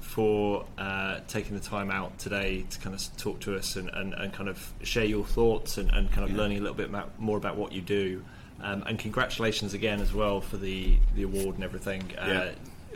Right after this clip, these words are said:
Speaker 1: all, all joking aside, th-, thoroughly well deserved, and,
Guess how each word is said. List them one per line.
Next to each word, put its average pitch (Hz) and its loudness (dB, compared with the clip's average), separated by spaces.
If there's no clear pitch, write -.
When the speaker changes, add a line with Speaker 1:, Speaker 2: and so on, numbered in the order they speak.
Speaker 1:
all, 160 10
all 190 12
joking 160 8
aside, 113 4
th-, 127 0
thoroughly 110 2
well 98 4
deserved, 92 6
and, 90 -2